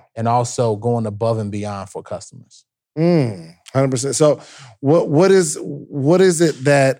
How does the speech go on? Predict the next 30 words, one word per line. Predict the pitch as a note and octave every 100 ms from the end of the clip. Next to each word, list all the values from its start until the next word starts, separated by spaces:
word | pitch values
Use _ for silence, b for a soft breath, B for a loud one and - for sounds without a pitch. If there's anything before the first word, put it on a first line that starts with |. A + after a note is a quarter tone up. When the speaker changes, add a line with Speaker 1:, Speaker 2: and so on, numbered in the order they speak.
| -
Speaker 2:
um, | B2+ B2 A#2+ A#2 A#2
your | - B2+ C3 A#2+ - _ -
customers | C#3+ C3+ C3+ B2 A#2
are | A2+
saying | - C3+ B2+ B2 A#2+ A#2 b b b b b b b _ _
after | C3+ B2+ A#2+ B2+
coming | D3 C3+ A2+
from | A#2+
another | A#2 B2 A#2 A2
major | A2+ A#2 G#2+
platform? | - A2 A2 - F#2+ F#2 G2+
Like | D#3+ E3+
a, | D#3 B2+ A#2+ B B
what, | D3
like | C#3 B2
a |
T-, | A#2 - C3+ - -
Teachable | C3 A#2+ A#2+
or | B2 A2+
Kajabi | A2+ G#2+ A#2 A2
or | A2
Speaker 1:
Right, |
Speaker 2:
something | C3 A#2+
Speaker 1:
right, | G#2+
Speaker 2:
like |
that, | G#2
right? | B2 A#2
Speaker 1:
yeah, | F#2+ G2+ B2+
definitely. | A#2+ G2+ G#2 _ b b b D3
Um, | D#3 D#3 D3 C#3+ C#3